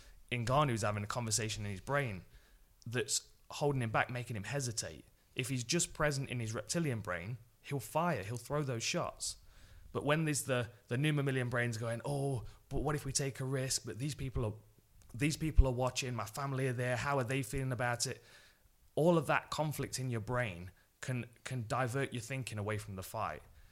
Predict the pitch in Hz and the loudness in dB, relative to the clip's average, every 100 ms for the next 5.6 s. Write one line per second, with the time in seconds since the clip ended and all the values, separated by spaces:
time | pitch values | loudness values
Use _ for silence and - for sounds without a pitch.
0 | - - - - 113 113 139 - 117 110 | -20 -20 -12 -4 0 4 4 2 0 -2
1 | 107 110 - 110 98 82 107 139 139 135 | -2 -2 0 -2 -2 -6 -2 -2 0 0
2 | 139 131 110 107 98 90 98 92 90 - | -2 -2 -2 -2 -4 -4 -6 -6 -2 -2
3 | 139 135 131 113 110 95 95 110 135 - | 0 0 -2 0 -2 -2 -4 -2 0 0
4 | 139 135 117 107 - 131 120 117 107 113 | -2 -4 -4 -6 -6 -2 -2 -2 -6 -6
5 | 107 123 113 107 - | -4 -2 -2 -2 -4